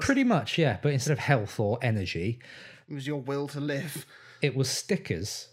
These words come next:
Speaker 1: And the stickers had, like, a hammer or a, or a slipper on them, and you use those to attack. And if your sticker book ran out, you couldn't just, you just couldn't attack anymore, and you had to trudge through the overworld trying to find more stickers so you could do more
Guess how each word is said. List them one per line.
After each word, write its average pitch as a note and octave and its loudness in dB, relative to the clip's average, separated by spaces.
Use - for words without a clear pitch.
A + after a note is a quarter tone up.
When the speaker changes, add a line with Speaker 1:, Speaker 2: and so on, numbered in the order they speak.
Speaker 1:
And A2+ -2
the C#3 -2
stickers C3 0
had, A#2 0
like, G2+ -4
a G2+ -2
hammer B2+ 0
or A2+ 0
a, A#2+ 0
or G#2+ -2
a G2 -2
slipper C#3 0
on C3+ 0
them, D3+ 0
and A#2 -2
you A2+ 2
use A#2+ 2
those A2 0
to A2 -4
attack. G2 -4
And C#3 4
if D3+ -2
your C#3 2
sticker - -2
book A2+ 0
ran A#2+ 2
out, F#2+ -2
you B2+ -2
couldn't A#2+ -2
just, - -6
you C3+ -2
just A#2+ -6
couldn't G2+ -2
attack C#3+ -2
anymore, F#2 -4
and F#2+ -6
you F#2+ -4
had G#2+ -4
to A2 -4
trudge - -6
through A2 -2
the A2+ 0
overworld G2+ -2
trying G#2+ -4
to - -8
find G#2+ 0
more A2+ 0
stickers - -6
so - -6
you G#2+ -4
could G#2 -6
do A2 -2
more A2 -2